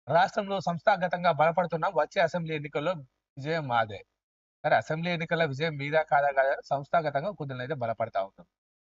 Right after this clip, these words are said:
పార్టీలోని కొత్త నేతలు హద్దులు దాటద్దు.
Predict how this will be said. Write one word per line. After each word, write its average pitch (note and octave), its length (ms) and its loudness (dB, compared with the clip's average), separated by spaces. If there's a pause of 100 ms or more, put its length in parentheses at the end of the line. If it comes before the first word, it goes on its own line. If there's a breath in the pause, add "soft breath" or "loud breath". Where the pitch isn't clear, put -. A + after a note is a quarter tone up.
(320)
పార్టీలోని F#3+ 540 0
కొత్త F3 220 -2
నేతలు F#3+ 300 0
హద్దులు D3+ 340 -2
దాటద్దు. C#3+ 480 2